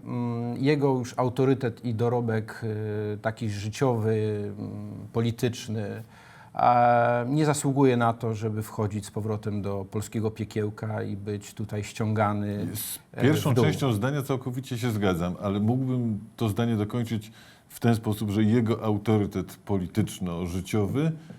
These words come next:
Speaker 2: domaga się tego, żeby podjąć próbę.
Speaker 1: E,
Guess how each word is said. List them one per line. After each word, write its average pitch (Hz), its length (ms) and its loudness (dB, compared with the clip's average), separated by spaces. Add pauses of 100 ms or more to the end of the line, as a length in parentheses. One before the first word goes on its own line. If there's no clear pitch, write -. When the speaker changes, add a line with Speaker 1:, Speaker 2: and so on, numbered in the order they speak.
(200)
Speaker 2:
domaga 110 640 4
się 90 160 -6
tego, 139 500 -2 (600)
żeby 101 220 -2
podjąć 101 520 -2 (220)
próbę. 71 240 -6 (1500)
Speaker 1:
E, 151 40 2